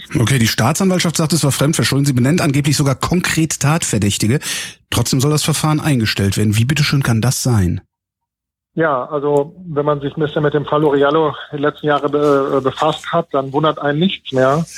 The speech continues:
Speaker 2: weil, ähm, es ist einfach so, dass man am Aufklärungswillen zweifelt,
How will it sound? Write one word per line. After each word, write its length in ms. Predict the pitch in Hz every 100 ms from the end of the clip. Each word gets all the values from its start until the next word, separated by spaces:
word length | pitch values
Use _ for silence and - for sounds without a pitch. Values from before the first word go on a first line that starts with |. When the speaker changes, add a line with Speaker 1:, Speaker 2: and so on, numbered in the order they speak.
| - - -
Speaker 2:
weil, 320 | 139 131 135
ähm, 340 | 151 139 135 139
es 160 | 143
ist 140 | 156 151
einfach 400 | 151 131 135 -
so, 320 | 143 143 151 - - - -
dass 200 | - 143
man 240 | 147 143 151
am 200 | 170 143
Aufklärungswillen 1200 | 170 185 - 156 131 131 127 131 127 127 127 143 - -
zweifelt, 560 | 143 151 170 135 120